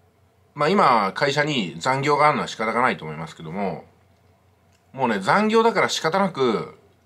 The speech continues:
いやいややってる人と、せっかく残業なんで、少しでも自分の身になるように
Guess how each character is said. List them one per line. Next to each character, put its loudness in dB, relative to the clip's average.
い -4
や 2
い 2
や 4
や 4
っ -8
て -8
る -8
人 -10
と、 0
せ -8
っ -8
か -2
く 0
残 2
業 4
な 4
ん 0
で、 0
少 -6
し -6
で -2
も 0
自 -6
分 0
の 0
身 -4
に -2
な 2
る 0
よ -4
う -8
に -6